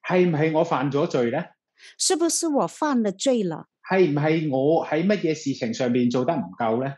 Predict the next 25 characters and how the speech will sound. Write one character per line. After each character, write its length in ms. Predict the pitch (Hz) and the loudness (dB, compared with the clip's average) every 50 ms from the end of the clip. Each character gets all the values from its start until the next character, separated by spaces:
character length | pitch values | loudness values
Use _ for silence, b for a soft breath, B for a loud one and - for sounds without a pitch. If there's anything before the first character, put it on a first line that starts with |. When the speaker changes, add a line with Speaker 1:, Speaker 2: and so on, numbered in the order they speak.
| _ _ B B B B B B B | _ _ B B B B B B B
Speaker 2:
是 220 | B - - 392 359 | B 0 0 0 0
不 120 | 294 311 | 0 0
是 180 | 302 - - 359 | -2 -2 -2 -2
我 220 | 311 254 208 170 - | 0 0 0 0 0
在 200 | - 320 294 247 | 0 0 0 0
什 140 | - 202 | -2 -2
麼 160 | 180 190 233 247 | -4 -4 -2 -2
事 200 | - - 294 277 | -2 -2 -2 -4
情 280 | - - 214 208 220 | -6 -6 -4 -4 -4
上 220 | - - 277 254 226 | -4 -4 -4 -4 -2
做 200 | - - 302 254 | 0 0 0 0
得 120 | 190 196 | 0 -2
不 200 | 180 - 190 196 | -4 -4 -6 -6
夠 200 | - - 262 240 | -2 0 -2 -2
好？ 320 | 185 - 170 156 151 - _ _ _ _ _ _ - | -2 -6 -10 -12 -12 -14 _ _ _ _ _ _ -2
Speaker 1:
誒， 180 | 156 160 156 143 151 | 0 2 4 6 6
我 160 | 151 165 190 | 6 6 6
都 140 | 233 240 202 | 6 6 4
問 180 | 160 139 135 | 4 2 2
過 120 | 143 143 139 | 2 2 2
類 120 | 131 123 | 2 0
似 140 | 120 - 127 | 0 0 0
嘅 140 | 117 127 120 | 0 0 0
問 160 | 113 104 101 95 | -2 -2 -6 -6
題。 200 | - 92 - | -10 -14 -16